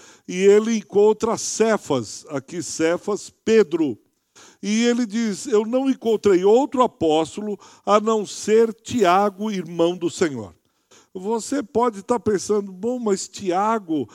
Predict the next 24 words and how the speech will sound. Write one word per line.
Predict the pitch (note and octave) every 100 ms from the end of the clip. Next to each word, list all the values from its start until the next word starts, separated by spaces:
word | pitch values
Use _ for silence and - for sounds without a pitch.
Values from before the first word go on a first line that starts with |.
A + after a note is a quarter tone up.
| - - - -
eh, | E3+ E3+ E3+ -
qual | - D4 C4
Tiago? | - G#3+ C#3+ A2+ F#2+ F#2 G#2+ D3+
O | F3 E3+ E3+
Tiago | - A3 A3+ F#3
que | - D#3+
foi | - D#3+
apóstolo?" | B2+ - G#3+ F#3+ D3 C3+ C3+
Não, | G3 D#3 - - _
são | - B3+ B3 G#3+ _
quatro | A#3 C#4+ D4 C4+ A3
Tiagos | - F3+ D#3 E3 E3+ F3+ F#3+ - - - -
que | E3+
os | F3+ D#3 D3+
evangelhos, | E3+ D#3 C#3+ G#2 D3 D3+ D#3 E3 E3 D3 - - - _
eh, | D#3+ D#3+ D3
citam. | - - A3+ G3 - C3
O |
primeiro | C3 G#3 F#3+ F#3+ G#3+ A#3 A#3+ G#3
é |
Tiago, | F3 - F#3 F#3 G#3 G3 G3+
filho | - - G#3 G#3+ G3+ G#3 F#3
de | C#3+
Alfeu. | F#3+ F3 - - G#3 F#3 C#3